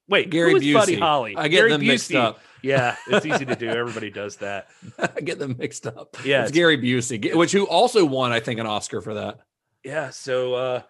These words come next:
Speaker 1: anyway, that's how they met. But the, he, he's, he said with the music, I guess it's kind of funny. He was just telling, like, a little side story that he would try to get, him and Renzetti were friends, and he would try to get him on stuff all the time. But, like, people would be like,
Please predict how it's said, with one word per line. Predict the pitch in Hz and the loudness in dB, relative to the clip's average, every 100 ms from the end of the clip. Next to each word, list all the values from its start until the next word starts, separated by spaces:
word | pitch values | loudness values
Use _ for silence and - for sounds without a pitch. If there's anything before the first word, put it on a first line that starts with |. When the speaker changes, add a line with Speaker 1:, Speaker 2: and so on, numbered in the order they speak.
| _ 143 | _ -2
Speaker 1:
anyway, | 160 139 | 0 0
that's | 131 160 | -2 -2
how | 160 139 | 0 0
they | 143 | 0
met. | 120 117 - | 0 -4 -4
But | 123 117 _ _ | -4 -4 _ _
the, | 127 101 - - _ _ _ _ _ _ | -6 -6 -14 -20 _ _ _ _ _ _
he, | - 127 - | -10 -10 -8
he's, | 143 135 - - | -6 -6 -8 -14
he | 127 | -10
said | - 139 - - _ _ | -6 -6 -8 -20 _ _
with | 147 | -8
the | 151 | -2
music, | 214 226 | -2 0
I | 131 | -2
guess | 113 107 120 | -4 -6 -10
it's | - | -8
kind | 127 | -6
of | 127 | -4
funny. | 117 123 107 | -4 -4 -6
He | 117 | -8
was | 107 | -12
just | 113 - | -16 -12
telling, | 113 107 | -10 -8
like, | 98 101 | -10 -12
a | |
little | 101 95 | -16 -16
side | - 95 113 117 | -14 -8 -8 -8
story | 101 95 92 | -10 -8 -8
that | 92 | -10
he | 117 | -10
would | 110 | -10
try | - 107 | -6 -4
to | 131 | -4
get, | 90 95 95 _ _ _ _ _ _ _ - | -6 -10 -10 _ _ _ _ _ _ _ -6
him | 147 | -4
and | 117 | -4
Renzetti | 113 107 107 117 | -6 -8 -6 -6
were | 113 92 | -6 -8
friends, | - 113 120 92 | -6 -4 -4 -6
and | |
he | 95 | -14
would | 98 | -10
try | 110 | -8
to | 123 | -8
get | 101 101 | -8 -10
him | 95 | -10
on | 95 | -12
stuff | - 104 98 | -12 -12 -8
all | 110 95 | -10 -10
the | |
time. | - 95 113 90 | -12 -10 -10 -10
But, | 87 | -14
like, | 90 85 | -14 -16
people | - 101 104 | -14 -14 -12
would | 90 | -14
be | 92 95 | -16 -14
like, | 98 92 | -12 -12